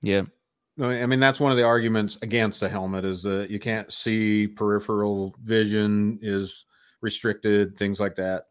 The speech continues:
Speaker 2: Additionally, you can't hear as good, which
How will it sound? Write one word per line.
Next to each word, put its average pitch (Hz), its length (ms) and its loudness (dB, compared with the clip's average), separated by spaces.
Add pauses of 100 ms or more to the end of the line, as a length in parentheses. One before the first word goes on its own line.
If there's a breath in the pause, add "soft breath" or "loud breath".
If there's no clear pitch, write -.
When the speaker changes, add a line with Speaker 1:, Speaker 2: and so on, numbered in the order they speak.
Speaker 2:
Additionally, 113 680 2
you 107 100 2
can't 101 280 -4
hear 113 220 4
as 143 120 2
good, 170 300 -2 (220)
which 110 360 -2